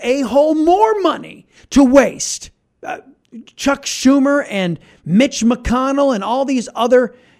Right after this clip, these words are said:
uniparty shrubs are just trying to figure out more ways to waste your money. They want to send more money overseas for adventurism and war while they leave us wide open to a terror attack here in the United States.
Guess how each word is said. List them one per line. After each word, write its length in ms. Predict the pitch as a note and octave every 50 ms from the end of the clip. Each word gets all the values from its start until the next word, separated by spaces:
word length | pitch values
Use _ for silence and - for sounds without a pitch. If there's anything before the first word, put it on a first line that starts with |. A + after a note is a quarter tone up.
| -
uniparty 720 | - E3 E3 G3 C4 C4+ B3 - - G#3 B3 B3+ A#3 A3+ F#3
shrubs 640 | - - - - A#3+ B3 C4 C4+ C4+ C4 F#3+ - - _ _ _ -
are 100 | - G3+
just 160 | G3 A3+ - -
trying 180 | A#3+ B3 A#3
to 40 | A3
figure 320 | - - C#4 C4+ B3 C4
out 240 | B3 A#3+ A3+ - C#4+
more 480 | G3 G3+ G#3 A#3+ D#4+ F4+ F#4+ F4+ F4 D#4+
ways 360 | C#4+ A3 F3 E3 D#3+ D3 -
to 100 | - F#3
waste 320 | F#3 F#3 F3+ E3 - -
your 80 | - F3
money. 220 | F3 E3 D3+ D#3+
They 100 | D3+ F3
want 160 | F3+ F#3+ F3+ F3
to 40 |
send 300 | D#3+ - - A3+ G3 - - _ _ - - -
more 380 | - F3 F#3+ A3 C4+ D4+ D#4 D4+
money 340 | C#4 C4+ C#4 C#4 C#4 C4+ B3
overseas 840 | B3 B3+ B3+ A#3+ A#3 - - - - B3+ A3 G#3 G#3 G#3+ G#3+ F#3+ -
for 280 | - G3 F#3 E3 - - _ _ _ _ _ _ _ -
adventurism 840 | G#3 F3+ D3 - A#3 B3+ A#3+ - - A#3 A#3 A3 E3+ E3+ G#3 F#3+
and 200 | F3 E3 D#3 D3+
war 500 | F3+ A3+ B3 A3 F3 D3+ D3+ F3 F3 - _ _ _ _ _ _ _ _ _ _ -
while 160 | F3 G3 G3+
they 160 | F#3+ G3+ G3
leave 340 | F#3+ G3 G#3 A3+ A3 G#3+ F#3+ - _
us 320 | - G#3+ A3+ A3+ - - F3+
wide 320 | F#3 A3+ G#3+ A3 G#3+ G#3
open 260 | A3 A3 G#3+ G#3+ F#3+
to 140 | E3+ F3+ D#3+
a 40 | D#3
terror 380 | D#3 - G3 G#3+ A3 G#3 F#3+ F3+
attack 400 | E3 - - F3+ E3+ E3 E3 -
here 180 | - F3+ F3
in 120 | E3+ E3+ E3
the 80 | E3
United 340 | D#3+ E3 E3 D#3+ D#3+ D#3 C#3+
States. 400 | - - - E3+ D3+ C#3+ -